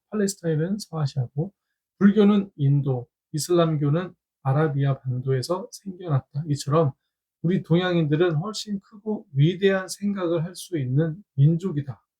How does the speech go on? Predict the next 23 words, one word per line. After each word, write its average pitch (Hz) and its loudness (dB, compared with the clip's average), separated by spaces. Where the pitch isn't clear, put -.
그동안 139 2
우리는 139 -4
우리가 131 -10
위대한 165 0
뇌를 143 0
가지고 135 -4
있다는 131 -6
것을 123 -14
잊고 - -4
살았다. 127 -6
교과서만 147 2
보고 151 -2
세뇌당한 170 -4
뇌를 131 -2
가지고 131 -14
자본주의에 127 -8
끌려다니며 151 0
생각 180 -12
자체를 147 -4
하지 170 -8
않고 - -4
살았기 196 -4
때문이다. 151 -4